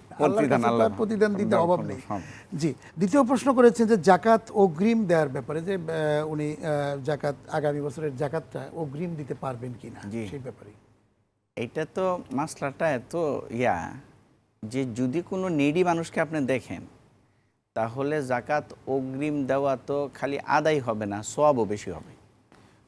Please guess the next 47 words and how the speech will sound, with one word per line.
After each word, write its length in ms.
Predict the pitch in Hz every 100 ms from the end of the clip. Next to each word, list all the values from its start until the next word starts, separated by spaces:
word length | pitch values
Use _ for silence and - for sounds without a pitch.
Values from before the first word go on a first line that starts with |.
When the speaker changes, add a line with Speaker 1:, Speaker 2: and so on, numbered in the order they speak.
| -
Speaker 2:
যদি 120 | 139
নিডি 320 | 135 151 165 160
মানুষ, 260 | 120 104
যে 80 | 107
আমি 320 | 135 147 170 - -
রমজান 380 | 110 135 170 170
পর্যন্ত 320 | 165 156 151
অপেক্ষা 360 | 156 151 - 147
করলে, 240 | 151 147
যে 120 | 151
একজন 180 | 147 143
মানুষ 220 | 151 143
অসুস্থ, 400 | 156 147 127 - 98 - - _ - - _ _
উনি 140 | 165 185
আমার 180 | 175 165
কাছে 200 | 160 156
এসে 140 | 143
টাকা 240 | 170 160
চাচ্ছেন, 400 | 151 139 - 95 -
আমি 200 | - 147
চিন্তা 260 | 160 175 175
করলাম 220 | 160 151
যে 60 | 151
আমার 140 | 147 139
তো 100 | 147
জাকাত 260 | 156 160
দেওয়া 220 | 147 160
শেষ, 240 | 147 151 139
আমি 140 | 135
রমজান 320 | 135 151 160
পর্যন্ত, 300 | 156 151 143
রমজানেও 680 | 131 147 185 202 196 180 165 - - 131
জীবিত 260 | 175 185
থাকলে 280 | 311 156 151
আমি 120 | 123
তাকে 200 | 113 113
জাকাত, 240 | 113 104 104
ওই 120 | 143
পর্যন্ত 300 | 143 139 120
জীবিত 260 | 139 156
থাকলো 320 | 147 131 113 92
না 140 | 90
সে। 100 | 87 - - _ _ _ - - -
তো 80 | 139 -
এই 160 | 185 214
সমস্ত 420 | 247 240 254 -
ক্ষেত্রে 520 | 175 135 - 104 90